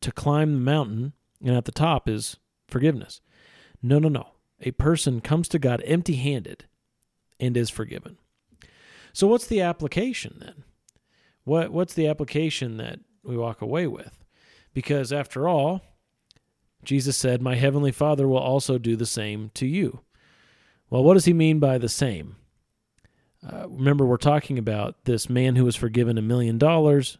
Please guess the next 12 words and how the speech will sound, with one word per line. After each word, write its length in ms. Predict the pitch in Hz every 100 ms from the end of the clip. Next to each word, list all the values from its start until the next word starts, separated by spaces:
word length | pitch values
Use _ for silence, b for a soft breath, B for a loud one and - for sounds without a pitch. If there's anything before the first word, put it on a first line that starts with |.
| _
who 400 | 120 113 107 110 _ _ _ _ _
went 240 | 120 127
off 260 | 120 120 -
and 220 | 110 113 - _ _ _ _ -
was 140 | 120
harsh 480 | - 147 147 - - _ _ _ -
with 200 | 120 110
a 80 | 110
low-level 640 | 113 131 120 127 117 117
employee, 640 | 113 117 120 131 220 196 b b b b b b b b -
and 220 | 139 143
then 360 | 139 135 120